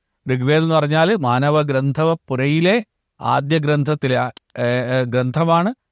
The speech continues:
ആ ഗ്രന്ഥത്തിലെ ഒന്നാമത്തെ സൂക്തമാണ് അഗ്നിസൂക്തം. ആ അഗ്നിസൂക്തത്തിലെ ഒന്നാമത്തെ, എന്താ പറയാ, ഏ, മന്ത്രം മുതൽ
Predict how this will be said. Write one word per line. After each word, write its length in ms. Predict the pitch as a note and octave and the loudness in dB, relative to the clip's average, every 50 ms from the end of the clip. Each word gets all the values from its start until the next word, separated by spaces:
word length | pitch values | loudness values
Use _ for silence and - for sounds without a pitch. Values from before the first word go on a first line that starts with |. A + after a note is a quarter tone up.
| _ B2+ | _ 0
ആ 160 | C#3+ F3 G#3 | 2 2 2
ഗ്രന്ഥത്തിലെ 680 | G#3 F#3+ F#3+ F3+ E3 D3 B2+ D3 C#3+ - D3+ C#3 C#3 | 2 2 2 2 2 0 -2 -4 -4 -2 -2 -2 -2
ഒന്നാമത്തെ 640 | - B2 B2 C3 C#3 D3 D#3 E3 E3+ E3 - - D#3+ | -4 -4 -2 -2 0 2 2 2 0 0 -2 -4 -4
സൂക്തമാണ് 520 | - - C3+ A2+ - - E3 D#3 C#3+ B2+ | -4 -6 -10 -6 -4 -2 0 2 0 0
അഗ്നിസൂക്തം. 680 | A#2 A2+ G#2+ B2+ C3 C#3 - D#3+ D3 - - A3 C4+ - _ _ _ _ _ _ | -2 -4 -6 -6 -6 -6 -6 -8 -6 -4 -4 -4 -4 -8 _ _ _ _ _ _
ആ 280 | C3+ D3+ F#3+ A#3+ C4+ C4+ | 0 2 4 4 4 2
അഗ്നിസൂക്തത്തിലെ 880 | A#3+ G3+ F3+ F#3 F#3 D#3+ - E3+ D3+ - D3 B2+ - C#3+ C#3 D3 D3 - _ _ _ _ _ _ | 2 0 0 -2 -2 -2 -2 -6 -4 -4 -4 -2 -2 -2 -2 -2 -2 -6 _ _ _ _ _ _
ഒന്നാമത്തെ, 880 | A2+ A2+ A#2+ B2+ C3+ C#3 C#3 D3+ D#3 D#3+ E3+ E3 D3 - F3+ F3+ F#3 - | -6 -4 -2 0 0 0 2 2 2 2 0 0 0 0 0 0 2 0
എന്താ 220 | C#3+ D3 C#3+ D3 | 0 2 2 2
പറയാ, 420 | C#3+ C#3+ C#3 C#3+ C#3 C#3 C#3 C#3 D3+ - _ _ - | 2 2 0 0 2 2 0 0 -2 -8 _ _ -6
ഏ, 160 | B2+ B2 B2+ B2+ | -2 0 0 0
മന്ത്രം 460 | B2+ B2+ B2+ C3+ C#3 D3 D#3 D#3 D3+ | 0 0 0 0 2 2 2 2 2
മുതൽ 300 | C#3 C3+ D#3 F#3+ B3 | 0 0 0 0 0